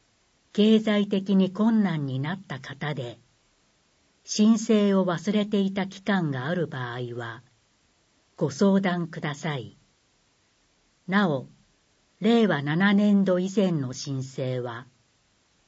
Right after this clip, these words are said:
申請時点の二年一ヶ月前まで遡って申請できます。マイナポータルを利用した電子申請での手続きも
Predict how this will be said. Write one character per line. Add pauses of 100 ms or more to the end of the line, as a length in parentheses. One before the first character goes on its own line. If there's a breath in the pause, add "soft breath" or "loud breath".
(140)
申
請
時
点
の (680)
二
年
一
ヶ
月
前
ま
で (200)
遡
っ
て (180)
申
請
で
き
ま
す。 (1400)
マ
イ
ナ
ポ
ー
タ
ル
を
利
用
し
た (680)
電
子
申
請
で
の
手
続
き
も